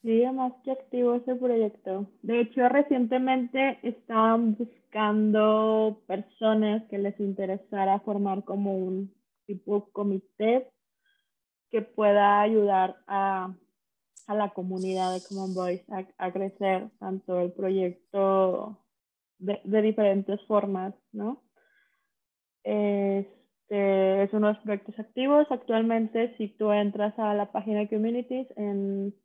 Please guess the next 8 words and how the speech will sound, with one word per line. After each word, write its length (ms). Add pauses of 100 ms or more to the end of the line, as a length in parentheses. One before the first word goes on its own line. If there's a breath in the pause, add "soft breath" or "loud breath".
Projects, 520
en, 140
en 760
eventos, 480 (480 soft breath)
pueden 260
ver 220
el 60
proyecto 640